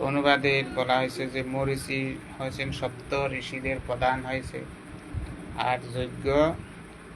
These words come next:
রাজা ইন্দ্র হয়েছিলেন। তো এদের সকলের, এ, থেকে,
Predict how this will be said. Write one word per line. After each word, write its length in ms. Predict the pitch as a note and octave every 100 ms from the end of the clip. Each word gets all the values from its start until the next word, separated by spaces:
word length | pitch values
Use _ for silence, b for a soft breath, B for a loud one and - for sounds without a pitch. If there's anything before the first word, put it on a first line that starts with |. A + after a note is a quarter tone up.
| - - - - - A#2
রাজা 320 | A#2+ B2 B2 B2 B2 - - - C3+
ইন্দ্র 220 | C3+ C3 B2
হয়েছিলেন। 500 | A#2 A2+ - G#2 F2+ - - - - - - - - - -
তো 60 | - C3
এদের 260 | C3+ D3 D#3+ C#3+ - - - -
সকলের, 580 | B2+ B2+ C#3+ D3 D#3+ D3 - - - - - - - - F#4+ - - - - - B2
এ, 40 | C3 C3 B2+ B2 - -
থেকে, 260 | D#3 C#3+